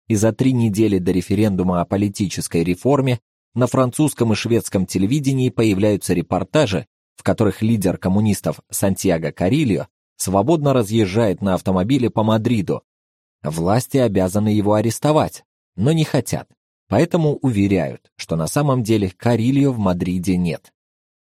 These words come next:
Между тем коммунисты не ограничиваются раздачей партбилетов. Они ставят на улицах и в общественных местах прилавки со своими книгами и газетами.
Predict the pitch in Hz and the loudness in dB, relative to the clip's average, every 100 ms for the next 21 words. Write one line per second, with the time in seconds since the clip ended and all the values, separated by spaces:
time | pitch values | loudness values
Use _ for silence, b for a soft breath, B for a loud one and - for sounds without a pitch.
0 | - 101 107 135 214 202 160 147 156 165 | -2 0 2 2 2 0 0 0 0 0
1 | - 147 143 135 131 160 185 - 104 90 | 0 0 2 2 2 0 -2 0 0 0
2 | - 92 85 92 107 95 95 - 98 92 | 0 -2 0 0 0 0 -2 0 -2 -2
3 | 92 123 104 - - - _ _ - - | 0 2 0 -2 -10 -18 _ _ -12 -4
4 | 95 143 - 127 127 120 104 113 143 131 | -2 0 0 2 2 0 0 2 2 0
5 | 131 - 104 95 - 120 - 104 98 92 | -2 0 0 0 0 -2 0 -2 -2 -2
6 | 95 85 - 156 - 101 90 110 139 - | -2 -4 -2 -2 -2 -2 0 0 0 -2
7 | 147 113 - 95 92 90 - 90 90 107 | -4 -4 -2 0 0 -2 -2 -2 -2 0
8 | 107 113 113 104 113 117 156 - 76 - | 0 2 0 2 2 2 0 -2 -8 -12